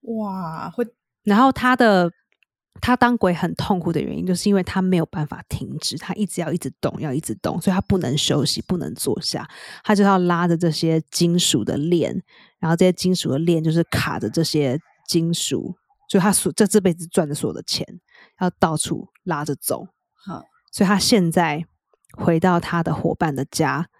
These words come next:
Speaker 2: 来警告他，你必须要改变，
Speaker 1: 好。
Speaker 2: 要不然你变成鬼的时候会跟我一样。
Speaker 1: 好。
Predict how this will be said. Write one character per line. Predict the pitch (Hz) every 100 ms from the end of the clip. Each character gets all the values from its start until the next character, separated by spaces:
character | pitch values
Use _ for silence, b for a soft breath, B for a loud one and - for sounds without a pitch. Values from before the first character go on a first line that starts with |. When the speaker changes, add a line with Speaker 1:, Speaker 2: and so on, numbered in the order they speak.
| _
Speaker 2:
来 | - 151
警 | - 147 131
告 | 160 135
他， | - - 131 165 _ _ _ -
你 | 160
必 | -
须 | 160 170
要 | 151
改 | - - -
变， | 160 143
Speaker 1:
好。 |
Speaker 2:
要 | 170
不 | 165
然 | 175 165 160
你 | 160
变 | 196 170
成 | - 156
鬼 | 160 143
的 | 139
时 | - 147
候 | 156
会 | 165
跟 | - 135
我 | 123 -
一 | -
样。 | - - - _ _ _ _ _
Speaker 1:
好。 | - 160